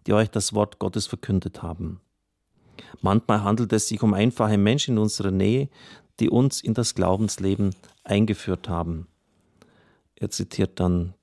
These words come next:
Timotheus: „Ich denke an deinen aufrichtigen Glauben, der schon in deiner Großmutter Lois und in deiner Familie und deiner Mutter Eunike lebendig war.“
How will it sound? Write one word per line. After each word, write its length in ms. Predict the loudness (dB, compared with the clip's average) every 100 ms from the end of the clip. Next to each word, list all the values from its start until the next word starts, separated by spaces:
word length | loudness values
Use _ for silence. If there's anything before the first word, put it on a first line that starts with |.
| _
Timotheus: 880 | -4 0 0 0 0 0 0 -4 -8 _ _ _ _
„Ich 180 | -8 -4
denke 580 | 2 2 2 -2 -4 -4 _ _ _ _
an 180 | -2 2
deinen 260 | 4 4
aufrichtigen 720 | 2 0 0 -4 -6 -4 -2
Glauben, 480 | 0 2 2 2 -2
der 140 | 0 0
schon 180 | 0
in 20 | 0
deiner 220 | 0 0
Großmutter 500 | -2 -2 0 0 2
Lois 540 | 2 2 0 -2 -4
und 180 | -4 -4
in 80 | 0
deiner 200 | 0 0
Familie 680 | 0 0 2 2 2 0 -2 -8
und 100 | -4
deiner 160 | 0 0
Mutter 380 | 0 -2 -4
Eunike 460 | -2 0 0 -2 0
lebendig 580 | 0 0 0 0 -4 -8
war.“ 180 | -10